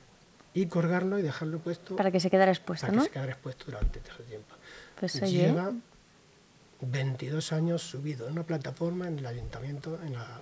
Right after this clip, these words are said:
Speaker 1: en la nave central del ayuntamiento de Leganés, en el almacén. Veintidós años ahí lleva puesto.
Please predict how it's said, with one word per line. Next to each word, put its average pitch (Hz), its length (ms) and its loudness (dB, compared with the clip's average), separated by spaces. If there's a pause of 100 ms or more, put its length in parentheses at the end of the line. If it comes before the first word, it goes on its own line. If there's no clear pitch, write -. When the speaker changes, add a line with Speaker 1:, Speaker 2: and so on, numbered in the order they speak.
(140)
Speaker 1:
en 127 160 -8
la 117 140 -8
nave 139 220 -4
central 143 360 -6
del 135 180 -4
ayuntamiento 131 640 -8
de 117 220 -6
Leganés, - 400 -12
en 101 60 -10
el 101 80 0
almacén. 101 340 -8 (640)
Veintidós 117 560 -8
años 160 320 -6
ahí 143 100 -6
lleva 139 180 -10
puesto. - 300 -14